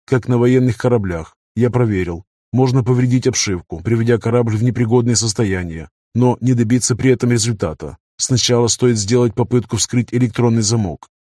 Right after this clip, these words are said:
С молчаливого согласия бывшего и действующего капитанов Эйнсток объявил подготовку к взлёту.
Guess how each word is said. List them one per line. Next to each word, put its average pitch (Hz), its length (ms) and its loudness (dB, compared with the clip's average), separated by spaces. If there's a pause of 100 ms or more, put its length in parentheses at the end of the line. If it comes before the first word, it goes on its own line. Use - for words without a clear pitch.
(540)
С - 100 -6
молчаливого 131 480 2
согласия 117 520 0
бывшего 117 420 0
и 120 140 -4
действующего 110 680 -2
капитанов 113 600 -2 (160)
Эйнсток 120 520 0
объявил 123 400 0
подготовку 117 580 -2
к 104 60 -6
взлёту. 90 540 -8